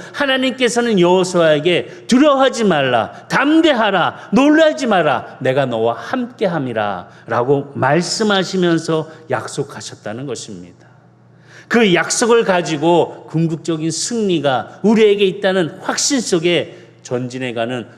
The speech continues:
우리 성도들이 다 되기를 주의로 축복합니다. 하나님은 반드시 나와 함께 하신다고 하셨습니다.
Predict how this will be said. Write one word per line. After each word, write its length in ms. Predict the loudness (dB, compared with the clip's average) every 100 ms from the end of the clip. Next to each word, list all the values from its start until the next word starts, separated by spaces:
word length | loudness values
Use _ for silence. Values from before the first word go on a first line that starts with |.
| -16
우리 220 | -10 -8
성도들이 560 | -8 -8 -6 -6 -8 -8
다 340 | -6 -6 -6
되기를 540 | -8 -6 -4 -4 -4 -6
주의로 320 | -10 -8 -8
축복합니다. 800 | -8 -4 -4 -4 -4 -8 -10 -14 -20 -20 -20 -20 -20 -20 -10
하나님은 760 | -4 -2 -2 -2 -4 -6 -8
반드시 960 | -4 0 0 0 -2 -4 -6 -8 -10 -18 -20 -8
나와 340 | -4 -4 -6
함께 540 | -10 -10 -8 -8 -8 -10
하신다고 640 | -8 -10 -8 -6 -8 -10 -12
하셨습니다. 880 | -6 -2 -2 -2 -6 -8 -10 -14 -20